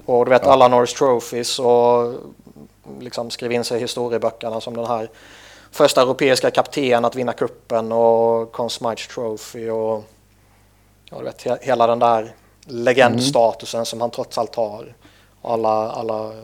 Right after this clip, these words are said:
Speaker 1: Stanley Cup-segrar och så vidare.
Speaker 2: Mm, gediget C V på Ni-, Niklas Lidström, absolut. Så, ja, given tvåa.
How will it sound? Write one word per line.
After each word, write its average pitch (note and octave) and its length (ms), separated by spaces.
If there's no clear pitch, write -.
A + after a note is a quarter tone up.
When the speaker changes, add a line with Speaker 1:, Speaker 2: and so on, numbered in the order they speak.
Speaker 1:
Stanley A2 260
Cup-segrar G#2+ 600
och A2+ 60
så B2+ 100
vidare. A2+ 280
Speaker 2:
Mm, C3 300
gediget B2 480
C A#2+ 160
V G#2 140
på A2 200
Ni-, A2 300
Niklas A2 520
Lidström, G#2+ 440
absolut. G#2+ 420
Så, G#2+ 500
ja, C3 400
given C3 340
tvåa. B2+ 360